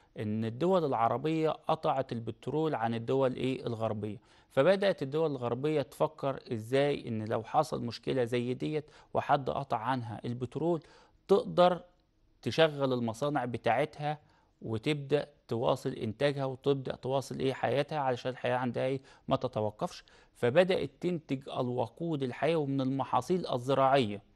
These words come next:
زي محصول القمح، الجرتوفة، الكانولا، دوار الشمس، كل دي محاصيل بدأت إيه؟ الدول الأوروبية تستخدمها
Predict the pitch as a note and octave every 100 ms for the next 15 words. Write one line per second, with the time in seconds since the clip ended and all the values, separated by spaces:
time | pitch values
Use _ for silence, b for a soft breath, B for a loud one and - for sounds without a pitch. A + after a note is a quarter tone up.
0 | b b b C#3 E3+ F#3 D3+ D3 - D#3+
1 | C#3+ - C#3 C#3 - C3+ B2 B2+ A#2+ -
2 | C#3 C#3 C3 C3+ D3 B2+ A#2+ A#2+ B2 B2
3 | A#2+ C3+ C3+ C#3+ C#3+ C3+ C3 C3+ C3 C#3
4 | C#3 - - C#3+ D3 - - B B B
5 | - G#3 E3+ D#3 E3+ E3 - A#2 D#3 D#3
6 | C#3 C#3+ D3 D3 - D3 C#3+ C#3 - A2
7 | G#2+ G#2+ G#2+ A2 A2 B2 E3+ F3 E3+ -
8 | b b b - A#2 - A#2 A2+ C3 E3
9 | D#3+ - A#2+ - A2 B2+ E3 D#3 D3